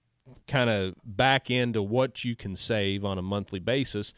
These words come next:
and then hold you accountable. Um, you know, it, it'll be at the every six-month review or whatnot. You know, we're sitting down going over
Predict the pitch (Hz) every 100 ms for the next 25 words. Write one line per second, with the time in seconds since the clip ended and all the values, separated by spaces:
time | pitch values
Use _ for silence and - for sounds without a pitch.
0 | - _ - 175 165 156 147 131 - 143
1 | 139 131 127 - 143 143 117 82 62 -
2 | _ _ - 95 92 92 98 120 104 113
3 | 117 117 110 127 120 123 120 117 110 104
4 | 107 101 113 117 113 101 - 135 123 127
5 | 123 113 117 110 139 147 110 92 98 92
6 | 87 82 101 104 101 - 151 117 117 127
7 | 113 110 113 113 113 127 113 101